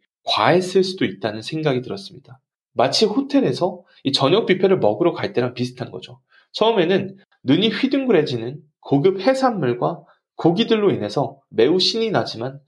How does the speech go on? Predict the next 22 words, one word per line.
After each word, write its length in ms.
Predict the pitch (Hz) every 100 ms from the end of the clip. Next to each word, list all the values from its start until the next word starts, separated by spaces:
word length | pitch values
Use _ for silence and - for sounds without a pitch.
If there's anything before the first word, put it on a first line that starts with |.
| _
시간이 440 | - - 233 247 233
지나면 500 | - 107 101 131 - _ _ _ -
음식은 540 | 175 196 262 254 190
여전히 360 | 123 151 247 196
맛이 280 | - - 127
있지만 440 | - 113 135 147 _ _
더 180 | - 180
이상 220 | - 208
들어갈 480 | - 139 147 151 -
배가 480 | - - 147 120 - - -
남아있지 420 | - 123 127 127
않는 300 | 104 107 139
것과 400 | 120 - 120 - _ _ _
같은 400 | 135 127 - 151
이치죠. 460 | 95 - - - _ _ _ _
즉, 220 | - 143 143
다시 280 | 139 135
말해서 540 | 240 139 101 - 131 - - _
이 80 | 127
듣는 260 | 165 185 220
사람들로 400 | 220 202 190 175
하여금 440 | 147 131 175 185